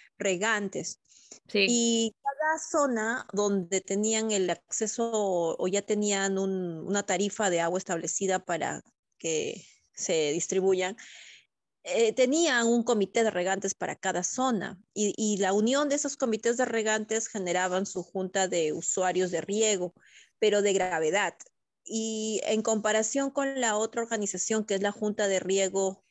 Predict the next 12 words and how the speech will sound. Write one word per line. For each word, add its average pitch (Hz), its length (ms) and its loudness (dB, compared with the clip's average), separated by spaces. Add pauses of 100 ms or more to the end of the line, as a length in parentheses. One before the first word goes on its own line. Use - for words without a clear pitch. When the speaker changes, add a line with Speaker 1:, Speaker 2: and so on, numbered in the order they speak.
(260)
Speaker 1:
usuarios 214 540 0
de 190 100 0
riego 196 480 0 (340)
tecnificado, 214 1000 0 (420)
eh, 202 480 2
tenían 285 420 2
siempre 262 800 0
una 247 360 -2
cierta 233 880 -2
como 185 280 -4
contraposición 196 1300 0
o, 175 560 -4